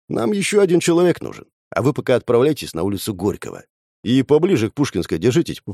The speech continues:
поближе". Лёнька ждал их около памятника Пушкину. Он стоял, задрав голову, смотрел на бронзового поэта и что-то шептал. Росляков подтолкнул Костенко и показал на парня глазами. "Да", — сказал Костенко, —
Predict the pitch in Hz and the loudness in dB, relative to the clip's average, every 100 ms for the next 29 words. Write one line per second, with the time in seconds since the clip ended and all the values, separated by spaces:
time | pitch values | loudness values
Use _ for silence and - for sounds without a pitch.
0 | - - 165 180 127 - - _ _ _ | -4 0 2 2 -2 -4 -16 _ _ _
1 | _ _ _ _ 82 151 202 180 160 151 | _ _ _ _ 2 4 4 2 0 2
2 | 170 165 - 117 - 120 113 113 110 - | 2 2 0 -4 0 0 0 0 0 -2
3 | 107 120 - 92 - 65 55 50 - _ | -2 -2 -2 -4 -6 -10 -12 -14 -20 _
4 | - 143 - 90 101 120 107 90 87 80 | -4 -2 0 2 4 4 2 0 -2 0
5 | 98 113 104 92 - - - 110 160 160 | 0 2 2 0 -4 -10 -4 -2 0 0
6 | 95 78 123 101 107 98 87 123 175 143 | 0 2 2 2 2 2 2 0 2 0
7 | - 113 - 139 131 - 123 - 71 55 | -2 -4 -4 -2 -4 -4 -6 -4 -6 -6
8 | - _ _ _ 85 170 - 135 131 139 | -16 _ _ _ -2 0 0 0 2 0
9 | - 104 - 92 107 95 95 - 123 117 | 0 -2 -2 -2 -2 0 -2 0 0 0
10 | 90 78 110 120 107 95 98 110 87 67 | -2 -2 -2 0 2 2 0 0 -2 -2
11 | 101 104 76 50 - _ _ _ _ - | 0 0 -4 -10 -20 _ _ _ _ -4
12 | 151 160 139 - 113 - 110 78 - 87 | -2 0 0 -4 -8 -2 -2 -2 -6 -8
13 | - 50 - - | -10 -12 -14 -18